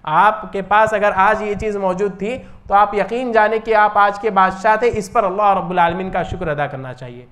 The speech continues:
वरना कई ऐसे लोग होते हैं कि वो फाके की नौबत आ जाती है। कई लोग ऐसे होते हैं कि जो अपने घर में बैठे हैं और बाहर निकलने पर खौफ और दहशत होता है कि पता नहीं बाहर निकले तो उनके साथ क्या मामला हो जाए।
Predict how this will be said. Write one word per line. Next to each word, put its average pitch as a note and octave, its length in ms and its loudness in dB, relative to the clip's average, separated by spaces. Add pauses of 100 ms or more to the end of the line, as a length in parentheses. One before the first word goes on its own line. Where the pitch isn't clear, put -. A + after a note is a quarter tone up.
(340)
वरना F3+ 260 -2
कई G3+ 220 -2
ऐसे F#3+ 240 -2
लोग G3 180 -4
होते F#3+ 260 -4
हैं A#3 480 -6
कि G#3 100 -2
वो G#3+ 140 2
फाके G#3 380 2
की A3+ 140 -6
नौबत G#3 340 2
आ G3 120 4
जाती F3 280 0
है। C#3+ 240 -8 (400)
कई G#3 160 2
लोग A3 180 2
ऐसे G#3 260 0
होते G#3 260 -2
हैं A3 160 0
कि A3 100 -8
जो G#3 120 -2
अपने G#3+ 260 -2
घर G3+ 260 -2
में A3 200 -2
बैठे F#3+ 300 0
हैं - 480 -4
और G3+ 200 4
बाहर G#3 360 2
निकलने A#3 360 2
पर A#3 180 0
खौफ A3+ 380 4
और G3+ 180 2
दहशत F#3+ 360 -2
होता G3+ 200 -4
है G3+ 160 2
कि G3 120 -8
पता F#3+ 240 -2
नहीं F#3+ 160 -4
बाहर E3+ 260 0
निकले F3 300 -8
तो F3 100 -10
उनके E3 200 -8
साथ E3+ 260 -6
क्या E3 140 0
मामला D#3+ 440 -4 (460)
हो F3+ 100 0
जाए। C#3 260 -6